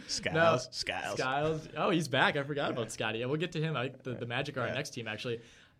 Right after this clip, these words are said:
Speaker 2: I, I think he's definitely borderline top
Speaker 1: So,
Speaker 2: five.
Speaker 1: I think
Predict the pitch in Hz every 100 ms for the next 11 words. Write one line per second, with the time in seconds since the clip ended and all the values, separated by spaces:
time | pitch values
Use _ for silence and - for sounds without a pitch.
0 | _ 143 240 285 294 214 - _ _ _
1 | - 226 294 262 208 131 - - _ 147
2 | 196 185 147 - 110 123 196 165 110 107
3 | 104 - 156 151 104 107 139 180 165